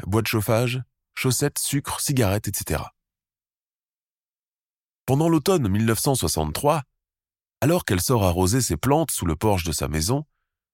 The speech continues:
Vanga entend venir de loin un bruit de cortège de voitures. Elle sait que personne ne possède de voiture à Petrich. Le bruit des pneus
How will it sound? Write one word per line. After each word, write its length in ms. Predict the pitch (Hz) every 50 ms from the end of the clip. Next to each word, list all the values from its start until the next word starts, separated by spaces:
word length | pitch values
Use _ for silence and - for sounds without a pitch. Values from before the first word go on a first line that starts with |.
| _ _ _ _ _ _ _ _ _ _ -
Vanga 320 | 110 135 151 156 185 185
entend 420 | 165 151 127 - 139 131 123 107 92
venir 360 | 95 107 120 139 147 139 117
de 100 | 107 107
loin 360 | 101 107 117 135 151 151 127
un 60 | 104
bruit 220 | 95 98 104 131 127
de 80 | 104
cortège 420 | 90 - 110 - - - 113 107 92
de 80 | 98
voitures. 540 | 90 82 85 78 - - 69 - - - - _ _ _ _ _ _ _ _ _ _ _ _ _ _ _ _ _ _ _ _ _ _ _ _ _ _ _ _ _ _ _ _ _
Elle 100 | - 80
sait 180 | 78 - 117 107
que 100 | - 87
personne 520 | 80 - - 98 92 - - 127 127 117
ne 80 | 98 90
possède 340 | 82 - 90 - 107 101 92
de 80 | 87
voiture 400 | 85 85 92 90 - - 120 92
à 60 | 76 76
Petrich. 520 | - 76 - - - - - - - - _ _ _ _ _ _ _ _ _ _ _ _ _ _ _ _ _ _ _ _ _ _ _ _ _ _ _
Le 120 | - 78 78
bruit 220 | 80 - 107 107
des 100 | 95 85
pneus 360 | - - 98 110 123 127 123